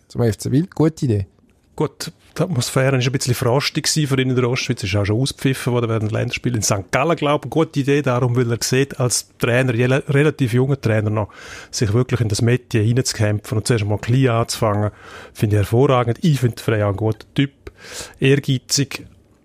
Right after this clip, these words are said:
Speaker 2: Durchsetzungsvermögen ist da, der wird das schaffen. Oder meinst du nicht?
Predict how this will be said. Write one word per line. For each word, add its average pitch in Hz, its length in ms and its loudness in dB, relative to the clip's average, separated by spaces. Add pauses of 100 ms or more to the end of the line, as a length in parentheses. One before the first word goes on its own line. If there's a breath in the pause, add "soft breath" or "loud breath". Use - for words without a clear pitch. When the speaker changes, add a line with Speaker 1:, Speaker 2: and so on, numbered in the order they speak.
(120)
Speaker 2:
Durchsetzungsvermögen 120 1000 0
ist 107 200 0
da, 107 200 0 (260)
der 101 100 2
wird 95 160 -4
das - 60 -8
schaffen. - 420 -8 (960 soft breath)
Oder 101 140 0
meinst 101 220 2
du 107 60 2
nicht? 113 120 -2